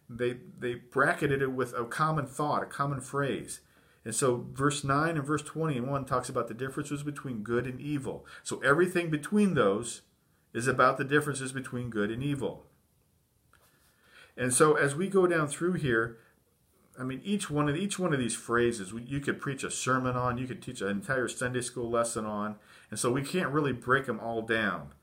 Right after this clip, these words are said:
but take them as a whole. So, but you, the goal is to love without hypocrisy, detest evil, cling to what is good. And what is the good things? Love one another as brothers and sisters.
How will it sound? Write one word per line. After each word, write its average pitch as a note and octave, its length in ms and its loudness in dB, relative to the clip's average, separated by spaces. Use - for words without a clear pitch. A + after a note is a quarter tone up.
but - 140 -16
take F3+ 220 0
them F3 120 0
as D3 160 2
a A#2 60 2
whole. G2+ 500 -2
So, C#3 200 0
but D3 160 0
you, C#3 200 -2
the C3 80 -4
goal D#3+ 440 4
is D3+ 260 0
to G#2+ 100 -10
love G#2+ 340 2
without D#3 280 2
hypocrisy, B2 720 -2
detest - 680 -4
evil, A2+ 560 -2
cling A#2+ 380 -4
to A#2+ 120 -6
what G#2+ 180 0
is G2+ 160 -2
good. F2 380 -6
And F#2+ 160 -12
what G#2+ 180 4
is C3 140 0
the B2+ 80 -4
good A#2 280 0
things? - 500 -6
Love B2 340 4
one A2+ 160 0
another F#2+ 480 -2
as F#2 220 -2
brothers A2+ 500 2
and G2+ 160 -10
sisters. - 760 -6